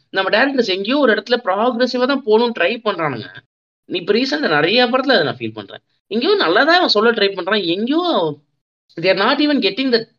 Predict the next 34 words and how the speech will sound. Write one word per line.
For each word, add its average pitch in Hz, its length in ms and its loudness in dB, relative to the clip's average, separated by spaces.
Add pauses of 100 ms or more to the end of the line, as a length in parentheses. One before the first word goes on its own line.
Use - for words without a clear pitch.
point. 160 380 0
அது 117 120 -2
கரெக்டா, 190 400 0 (220)
யோபா, 226 380 2
இ-, 170 220 -18
இப்ப - 200 -4
இது 214 200 -2
மட்டும் 269 260 0
என்னப்பா, 139 260 -4 (100)
ஐயோ, 214 340 4
நான் 185 120 4
இதை 196 140 2
பார்த்து, 226 260 0 (240)
ஏதோ 247 220 4
ஒரு 254 220 6
விஷயத்துல 302 240 -2
ஃபோக்கஸ் 226 380 2
பண்றானுங்க, 139 640 -4 (300)
மத்த 233 220 -2
விஷயங்கள்லாம் 320 500 2
எக்கேட 254 240 2
கெட்டு 180 160 2
போட்டோம், 139 380 -2 (120)
அந்த 180 360 -2
ஒரு 170 200 -2
பாயிண்ட்டுக்கு 180 540 0
வந்துடுறாங்களோ, 123 520 -2 (520)
அதனாலதான் 240 520 2
இந்த 180 160 0
ஒரு 147 180 2
இஷ்யூ 135 340 -2 (320)
உருவாகுதோ 131 480 2
அப்படின்ற 135 320 -6
ஒரு 110 200 -8